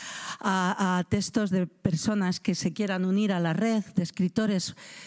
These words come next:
eh, por la ley del ec-, del ecocidio, escritores y escritoras, poetas, poetisas. Todas las personas que utilizan la palabra como lucha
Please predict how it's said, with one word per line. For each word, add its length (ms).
eh, 180
por 180
la 120
ley 120
del 220
ec-, 220
del 240
ecocidio, 480
escritores 480
y 20
escritoras, 600
poetas, 640
poetisas. 880
Todas 260
las 140
personas 540
que 120
utilizan 420
la 80
palabra 500
como 280
lucha 560